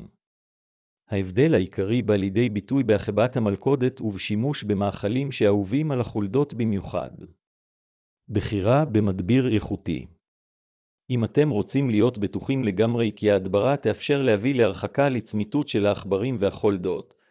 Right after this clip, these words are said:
עליכם לבחור במדביר איכותי. ההמלצה שלנו היא לפנות אל דיירים שמתגוררים בבתים סמוכים או לקרובי משפחה שהסתייעו במדביר בעבר ולבקש מהם את חוות דעתם.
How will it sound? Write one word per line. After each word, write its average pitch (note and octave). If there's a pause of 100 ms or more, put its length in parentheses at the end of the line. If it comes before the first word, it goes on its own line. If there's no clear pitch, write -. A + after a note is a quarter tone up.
(240)
עליכם A#2
לבחור A#2+
במדביר A2
איכותי. C2 (1040)
ההמלצה G2
שלנו F#2+
היא G2
לפנות B2+
אל A2+
דיירים G2+
שמתגוררים A2
בבתים A2+
סמוכים C#3
או C3+
לקרובי G#2
משפחה C3
שהסתייעו G#2
במדביר G#2+
בעבר G#2+
ולבקש G#2+
מהם B2
את A#2
חוות A#2
דעתם. F#2+